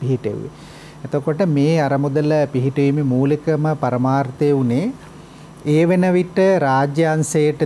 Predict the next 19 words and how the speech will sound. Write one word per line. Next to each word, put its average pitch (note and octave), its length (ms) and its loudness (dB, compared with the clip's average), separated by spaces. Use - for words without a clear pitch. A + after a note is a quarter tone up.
තිබ්බා, C#3 560 0
රජයේ C3 360 0
සේවකයන්ට C#3 640 0
තිබ්බා, C#3 280 0
ඔවුන් C#3+ 160 2
විශ්‍රාම C3 380 0
ගියාට B2+ 400 0
පස්සේ C3 220 -2
ඔවුන්ට C#3 220 0
විශ්‍රාම B2 360 -2
වැටුපක් C#3+ 460 -4
ලැබුණා. A2+ 340 -4
නමුත් E3 220 -2
පෞද්ගලික C3 520 -2
අංශයේ C#3+ 520 0
සේවක B2+ 420 -2
සේවිකාවන්ට C3 720 -2
එවැනි C3+ 300 0
ආකාරයේ, B2+ 640 -2